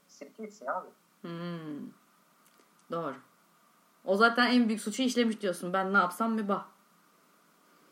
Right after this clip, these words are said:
Speaker 1: Yani bu resmen Tanrı tarafından gönderilmiş bir lütuf bence.
Speaker 2: O anda Facebook'un açık
Speaker 1: Facebook.
Speaker 2: olması değil mi?
Speaker 1: Tabii abi. ne-, zararını neresinden dönersen kârdır muhabbeti vardı ya.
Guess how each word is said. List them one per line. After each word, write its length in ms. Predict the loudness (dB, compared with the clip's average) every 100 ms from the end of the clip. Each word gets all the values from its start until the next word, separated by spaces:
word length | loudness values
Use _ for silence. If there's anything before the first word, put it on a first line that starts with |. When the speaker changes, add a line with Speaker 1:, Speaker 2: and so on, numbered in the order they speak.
| _ 2
Speaker 1:
Yani 440 | 2 2 -2 -8 -4
bu 140 | -2
resmen 420 | -2 0 0 0 -4 _ _ 4
Tanrı 300 | 6 6 4
tarafından 560 | 0 -2 -2 0 2
gönderilmiş 640 | 0 -4 -2 -2 -4 -14 -14
bir 400 | -18 -18 -20 -16
lütuf 220 | -10 -8 -4
bence. 260 | -4 -6 -18 -20 _ _ _ 2
Speaker 2:
O 120 | 4
anda 180 | 6 4
Facebook'un 360 | 4 4 2 -2
açık 100 | 0
Speaker 1:
Facebook. 200 | 0 0
Speaker 2:
olması 240 | -2 -2
değil 140 | -2
mi? 180 | 0 -4 -10 _ _ _ _
Speaker 1:
Tabii 240 | 2 6 4
abi. 320 | 4 -4 -4
ne-, 120 | -2
zararını 460 | 4 6 6 4 -2
neresinden 360 | -10 -10 -12
dönersen 320 | -10 -10 -12 -6 2
kârdır 240 | 2 0
muhabbeti 460 | -8 -8 -8 -8 -4
vardı 240 | -4 -4
ya. 220 | -8 -8